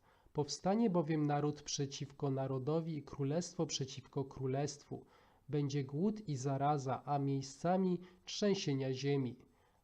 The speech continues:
Lecz to wszystko jest dopiero początkiem boleści”.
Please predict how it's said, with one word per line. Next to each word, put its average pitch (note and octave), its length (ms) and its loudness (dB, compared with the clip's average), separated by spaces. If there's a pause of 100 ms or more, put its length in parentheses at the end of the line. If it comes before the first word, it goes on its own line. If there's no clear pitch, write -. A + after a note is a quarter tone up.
Lecz C#3+ 420 -2
to C#3 120 0
wszystko G#3 460 0
jest D3 240 4
dopiero C#3 420 0
początkiem D3+ 840 -2 (220)
boleści”. C3+ 840 -4